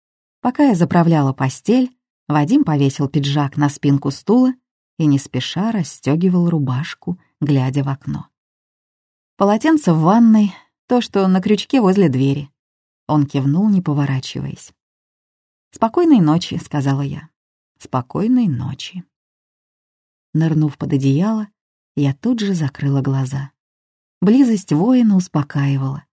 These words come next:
недавние страхи куда-то исчезли. Хотя, может, и не исчезли, отступили.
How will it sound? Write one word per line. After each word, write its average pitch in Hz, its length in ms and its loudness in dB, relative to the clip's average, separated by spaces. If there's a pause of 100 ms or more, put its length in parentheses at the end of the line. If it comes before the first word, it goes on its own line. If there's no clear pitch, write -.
(280)
недавние 143 560 2
страхи 190 540 -6
куда-то 185 440 -2
исчезли. 147 600 -6 (580)
Хотя, 247 240 -2
может, 220 360 -2
и 196 40 0
не 196 180 2
исчезли, 202 580 -4 (400)
отступили. 180 720 -6